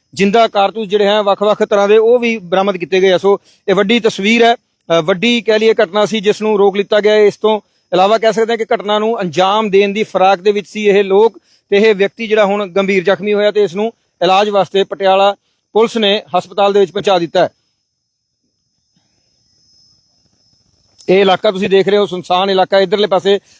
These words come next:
ਜਦੋਂ ਪੁਲਿਸ ਨੇ ਰੋਕਣ ਦਾ ਇਸ਼ਾਰਾ ਦਿੱਤਾ ਮੇਨ ਸੜਕ ਤੋਂ, ਤਾਂ ਉਹ ਇਸ ਪਾਸੇ ਜਿਹੜਾ ਹੈ ਮੂਵ ਕਰ ਗਿਆ, ਤੇ ਮੂਵ ਕਰਨ ਤੋਂ ਬਾਅਦ ਜਦੋਂ ਪੁਲਿਸ ਨੇ ਉਸ ਨੂੰ ਰੋਕਣ ਲਈ ਕਿਹਾ, ਤੇ ਉਸਨੇ ਸਿੱਧੇ ਤੌਰ ਤੇ ਪੁਲਿਸ ਦੇ ਉੱਤੇ ਫਾਇਰ ਖੋਲ ਦਿੱਤੇ, ਜਿਹੜਾ ਕਿ ਇੱਕ ਫਾਇਰ ਪੁਲਿਸ ਦੀ ਗੱਡੀ ਦੇ ਵਿੱਚ ਵੀ ਵੱਜਦਾ ਤੇ ਉਸ ਦੇ ਵਿੱਚ, ਅ, ਸਲਾਮਤੀ ਜਿਹੜੀ ਹੈ ਪੁਲਿਸ ਮੁਲਾਜ਼ਮਾਂ ਦੇ ਕੋਈ ਜ਼ਖਮੀ ਨਹੀਂ ਹੋਏ।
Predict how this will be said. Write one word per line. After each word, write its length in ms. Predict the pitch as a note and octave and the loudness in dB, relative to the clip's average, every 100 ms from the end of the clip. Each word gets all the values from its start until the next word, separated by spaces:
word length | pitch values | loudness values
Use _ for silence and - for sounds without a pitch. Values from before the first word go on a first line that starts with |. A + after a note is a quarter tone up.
| - | -6
ਜਦੋਂ 180 | E3+ G3+ | -2 0
ਪੁਲਿਸ 200 | G3+ F#3 | 0 0
ਨੇ 120 | G#3 | 0
ਰੋਕਣ 240 | G3 - G3+ | 0 0 0
ਦਾ 100 | G3+ | 0
ਇਸ਼ਾਰਾ 280 | F#3+ F#3+ | 0 0
ਦਿੱਤਾ 300 | G3 F#3+ G3+ | 0 0 0
ਮੇਨ 200 | F#3+ F#3 | 0 -2
ਸੜਕ 220 | E3 G3 F#3+ | -2 -2 -2
ਤੋਂ, 140 | G3 | -2
ਤਾਂ 100 | G3 | 0
ਉਹ 140 | G3 | 2
ਇਸ 100 | F#3+ - | 2 0
ਪਾਸੇ 360 | F3+ - G#3 - _ _ | -2 0 0 -2 _ _
ਜਿਹੜਾ 140 | F#3 G3 | 0 2
ਹੈ 160 | G3+ | 2
ਮੂਵ 220 | F#3 F#3+ | 0 -2
ਕਰ 180 | F3 G3 | 0 -2
ਗਿਆ, 180 | F#3 G3+ | 0 0
ਤੇ 100 | F#3+ | 0
ਮੂਵ 240 | F#3 G3+ | -4 -4
ਕਰਨ 180 | F#3 G3 | -4 -4
ਤੋਂ 100 | F#3+ | -2
ਬਾਅਦ 140 | G3 F#3+ | -2 0
ਜਦੋਂ 140 | G3 | -2
ਪੁਲਿਸ 280 | E3 G3 F3+ | -2 -2 0
ਨੇ 160 | G3+ F#3+ _ _ | -4 -4 _ _
ਉਸ 100 | F3+ | -4
ਨੂੰ 80 | G3+ | 0
ਰੋਕਣ 260 | G3 G3 A3+ | 0 2 0
ਲਈ 120 | G#3+ | 0
ਕਿਹਾ, 220 | F3+ F#3+ | 2 0
ਤੇ 100 | G3 | 2
ਉਸਨੇ 220 | G#3 G3+ | 0 -2
ਸਿੱਧੇ 260 | G3 G#3+ A#3+ | -4 0 0
ਤੌਰ 220 | G3 F#3 | 2 -2
ਤੇ 80 | F3+ | -2
ਪੁਲਿਸ 260 | F3 G3 E3+ | -4 -2 -2
ਦੇ 80 | |
ਉੱਤੇ 300 | F#3 - G3+ A3 _ _ | -2 0 -2 -4 _ _
ਫਾਇਰ 220 | G3 G3+ | 0 0
ਖੋਲ 220 | G3 G3+ E3 | 2 0 0
ਦਿੱਤੇ, 240 | D#3+ F3+ | -2 0
ਜਿਹੜਾ 200 | D#3+ G3 | 0 0
ਕਿ 120 | G3+ | 0
ਇੱਕ 240 | G3+ G#3 F#3+ | -2 -2 -2
ਫਾਇਰ 440 | F#3+ F#3+ G3 G#3 - _ - | 2 2 2 0 -4 _ -2
ਪੁਲਿਸ 220 | A3 G3+ | 0 0
ਦੀ 100 | G#3 | -2
ਗੱਡੀ 260 | F3+ F3+ | -2 0
ਦੇ 80 | G#3+ | 2
ਵਿੱਚ 180 | G#3+ F#3+ | 2 0
ਵੀ 80 | G3+ | -2
ਵੱਜਦਾ 360 | F#3+ F3 G3+ | 0 0 0
ਤੇ 200 | G3 G#3 F#3+ _ _ - | 2 0 -2 _ _ -4
ਉਸ 180 | G3 G3 | 0 2
ਦੇ 80 | |
ਵਿੱਚ, 380 | A3 F#3+ G#3 G#3 G3 - E3+ | 2 2 2 0 -2 -4 -2
ਅ, 20 | |
ਸਲਾਮਤੀ 440 | D#3+ F3 F#3 G3 A3 | 0 0 -2 -2 -4
ਜਿਹੜੀ 200 | G#3 G3+ | 0 2
ਹੈ 100 | G3+ | 2
ਪੁਲਿਸ 240 | F#3 G3 | 0 -2
ਮੁਲਾਜ਼ਮਾਂ 420 | F#3+ F#3 F3+ G3 | 0 0 0 0
ਦੇ 100 | G3 | -2
ਕੋਈ 140 | F#3+ G3 | 0 0
ਜ਼ਖਮੀ 360 | F3+ E3+ G3+ | -2 -4 -4
ਨਹੀਂ 220 | F#3+ A3 G#3 | -2 0 2
ਹੋਏ। 220 | G#3 | 2